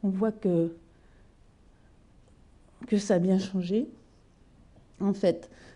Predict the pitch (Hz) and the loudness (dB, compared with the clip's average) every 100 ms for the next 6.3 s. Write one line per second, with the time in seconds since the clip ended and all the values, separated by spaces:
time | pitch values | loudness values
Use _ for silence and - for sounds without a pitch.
0 | - 185 180 190 - 175 170 160 156 156 | -4 -4 -2 -4 2 4 6 6 4 0
1 | 175 180 185 190 214 202 - 202 233 - | -6 -2 0 2 2 2 0 0 0 0
2 | 190 175 185 170 - 208 247 - - - | -2 -2 -6 -8 -6 -6 -6 -10 -20 -2
3 | 202 233 233 208 202 202 202 190 202 208 | 0 2 2 2 0 2 0 0 0 0
4 | 175 175 175 170 165 156 185 262 - - | 0 0 0 2 2 2 2 2 0 -10
5 | - - 185 190 190 180 233 226 190 190 | -20 -4 2 6 6 6 4 4 4 2
6 | 190 196 | 2 0